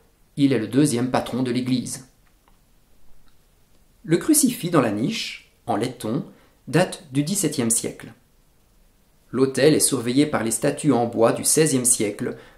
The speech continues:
de saint Hubert et de saint Éloi de Noyon, respectivement les patrons des chasseurs et des orfèvres.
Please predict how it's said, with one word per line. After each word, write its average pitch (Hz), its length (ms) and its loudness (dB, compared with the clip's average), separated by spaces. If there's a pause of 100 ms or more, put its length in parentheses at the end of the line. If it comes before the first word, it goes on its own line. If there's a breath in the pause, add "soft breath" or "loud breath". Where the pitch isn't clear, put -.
de 107 80 -6
saint 185 240 2
Hubert 110 460 0 (260 loud breath)
et 143 80 2
de 117 100 -4
saint 156 260 2
Éloi 143 300 4
de 113 100 0
Noyon, 113 500 -2 (460)
respectivement 196 600 -2
les 131 120 2
patrons 165 400 0
des 117 100 -4
chasseurs 110 640 -2 (300 soft breath)
et 135 80 0
des 113 160 -2
orfèvres. - 580 -6